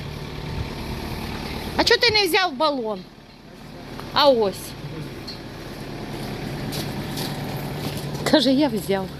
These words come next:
Я думаю, де немає. Якби трошки менше, був його хорошо на воду брати. Ну, завтра поїдемо з утра на день. Воно це сонечко світе, поси-, там так тепло буде. Просто посидимо, подивимося. А то ми вночі ось,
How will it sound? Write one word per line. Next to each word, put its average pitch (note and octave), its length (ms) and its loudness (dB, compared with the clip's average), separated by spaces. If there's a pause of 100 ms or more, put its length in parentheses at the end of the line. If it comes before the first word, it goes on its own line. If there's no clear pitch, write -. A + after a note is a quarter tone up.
(100)
Я G3 120 4
думаю, F#3 300 0
де F#3 100 2
немає. E3 460 2 (840)
Якби A3+ 160 6
трошки A#3+ 340 4
менше, F3 320 4
був E3 160 0
його E3 160 0
хорошо F3 300 2
на E3 80 2
воду C#3+ 280 0
брати. C#3+ 240 0 (280)
Ну, D#4+ 300 8
завтра C#4 300 6
поїдемо B3 760 8
з F3+ 140 2
утра A#3+ 360 6 (200)
на G#3 160 6
день. F4+ 340 8 (1120)
Воно A#3+ 240 8
це C4+ 140 8
сонечко B3+ 480 6
світе, D#4 500 4
поси-, A3 320 4
там C#4 160 8
так D#4+ 200 2
тепло F3 320 6
буде. D#3 240 4
Просто - 360 6
посидимо, F3+ 360 6
подивимося. A#3 320 8
А - 20 2
то C4+ 120 8
ми D4 100 10
вночі C#4 440 6
ось, - 240 2